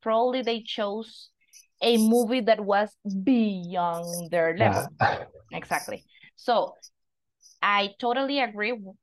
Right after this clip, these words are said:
Speaker 1: that, uh, inputs, and that's what I normally do in my methodology, right? Like, how I teach. I,
Speaker 2: Awesome.
Speaker 1: I, I use a lot of,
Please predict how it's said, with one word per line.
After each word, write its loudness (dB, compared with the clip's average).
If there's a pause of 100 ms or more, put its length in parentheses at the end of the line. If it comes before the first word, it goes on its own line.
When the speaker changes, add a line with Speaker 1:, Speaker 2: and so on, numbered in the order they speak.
(140)
Speaker 1:
that, 2
uh, -4
inputs, -6
and -8
that's -2
what 2
I 0
normally 0
do -2
in -6
my -6
methodology, -4
right? -4
Like, -8
how 4
I 2
teach. -8
I, -2 (140)
Speaker 2:
Awesome. 0
Speaker 1:
I, - (400)
I 0
use 0
a 0
lot 2
of, 0